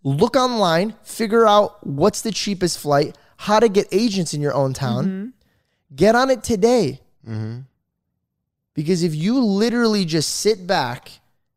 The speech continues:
Speaker 1: and worry about the future, this is the worst part. It's gonna come
Speaker 2: Mm-hmm.
Speaker 1: exactly how you pictured it in your head.
Speaker 2: Mm-hmm.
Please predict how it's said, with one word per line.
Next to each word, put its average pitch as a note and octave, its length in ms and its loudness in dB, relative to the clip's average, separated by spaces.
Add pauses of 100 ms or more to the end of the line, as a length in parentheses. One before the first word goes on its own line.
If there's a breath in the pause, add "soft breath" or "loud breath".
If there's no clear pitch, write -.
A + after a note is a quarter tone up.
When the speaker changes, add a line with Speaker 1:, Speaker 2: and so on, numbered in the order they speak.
(140)
Speaker 1:
and C#3 240 0
worry F#3+ 240 4
about E3+ 240 0
the D#3 100 -4
future, A#3 580 -4 (460)
this F#3+ 160 -2
is A3 80 -4
the E3+ 80 2
worst D#3 280 0
part. A2 260 -4 (1500)
It's - 160 -8
gonna F#3 200 2
come C3 420 -2
Speaker 2:
Mm-hmm. G#3 280 -8
Speaker 1:
exactly D3+ 600 -2
how C#3+ 100 -2
you C3 140 -4
pictured B2+ 340 -8
it A#2 100 -6
in A#2 60 -6
your A2 100 -6
head. A2 200 -8 (140)
Speaker 2:
Mm-hmm. F#3+ 340 -12